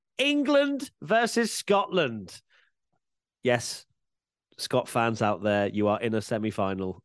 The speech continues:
and you're up against England. Can you imagine, uh, the, uh, the fans going to that race? That would be, uh, quite something to, to behold.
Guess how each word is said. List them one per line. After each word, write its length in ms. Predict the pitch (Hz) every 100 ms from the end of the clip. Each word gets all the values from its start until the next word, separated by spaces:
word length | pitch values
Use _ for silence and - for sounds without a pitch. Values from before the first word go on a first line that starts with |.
| _
and 120 | 98
you're 120 | 98 104
up 120 | -
against 280 | 107 104 104
England. 400 | 95 92 92 92
Can 140 | 107
you 80 | 107
imagine, 600 | 107 107 110 101 95 82 - _ - - -
uh, 320 | 98 87 87
the, 360 | 104 98 95 95
uh, 300 | 95 92 101
the 120 | - 104
fans 720 | - 107 101 95 92 98 -
going 240 | 104 95
to 80 | -
that 160 | 98 92
race? 380 | 95 85 - -
That 160 | 101
would 140 | 92 -
be, 220 | 95 92
uh, 120 | 87 -
quite 260 | - 95
something 360 | - 101 87 87
to, 260 | - 92 -
to 120 | 92
behold. 460 | 95 92 85 85